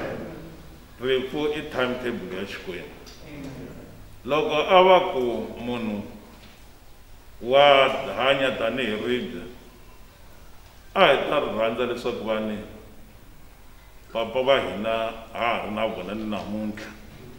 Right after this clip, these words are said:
Not ngopfungopfu leswi a va me, n'wina va ka Maphangula a va mi endlela swona. Kambe leswi hina va kereke ya Assemblies of God laha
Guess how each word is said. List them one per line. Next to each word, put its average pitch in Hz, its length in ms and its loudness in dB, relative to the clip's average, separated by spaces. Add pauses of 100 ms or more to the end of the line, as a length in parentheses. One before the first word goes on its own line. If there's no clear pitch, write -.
(880)
Not 175 200 6
ngopfungopfu 147 720 0
leswi 120 560 -2 (200)
a 131 140 2
va 131 220 4
me, 123 400 0 (100)
n'wina 120 400 -2
va 135 140 4
ka 127 60 -2
Maphangula 123 520 -2
a 113 40 4
va 120 80 0
mi 113 100 -6
endlela 110 340 -2
swona. 101 240 -6 (1300)
Kambe 139 640 2
leswi 160 480 2
hina 104 800 -4
va 123 120 -2
kereke 113 340 -4
ya 113 80 0
Assemblies 117 500 -6
of 98 220 -8
God 113 260 -2 (1080)
laha 123 280 4